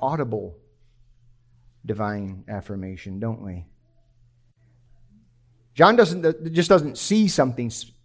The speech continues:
supernatural. He hears something supernatural. He hears a voice, we're told in verse eleven. A voice came from heaven, "You are my beloved Son. With you I am well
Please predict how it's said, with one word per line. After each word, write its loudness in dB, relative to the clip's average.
supernatural. -2
He -2
hears -4
something -10
supernatural. -12
He 6
hears 4
a 4
voice, -4
we're -6
told -2
in -8
verse -6
eleven. -10
A -2
voice -2
came -4
from -4
heaven, -2
"You 0
are 2
my 0
beloved -4
Son. -6
With -4
you -4
I -2
am -6
well -4